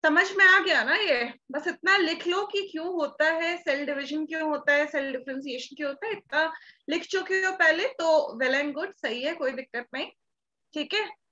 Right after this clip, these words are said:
आ, तो we'll start with chapter two then,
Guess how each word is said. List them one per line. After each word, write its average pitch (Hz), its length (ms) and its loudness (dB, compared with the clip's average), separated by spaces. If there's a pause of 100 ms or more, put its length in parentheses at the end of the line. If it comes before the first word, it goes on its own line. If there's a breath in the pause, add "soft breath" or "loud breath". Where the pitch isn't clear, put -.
(160)
आ, 262 200 4
तो 262 160 -2
we'll 349 460 0
start 370 320 2
with 403 240 0 (100)
chapter 339 300 2
two 359 200 -4
then, 392 240 0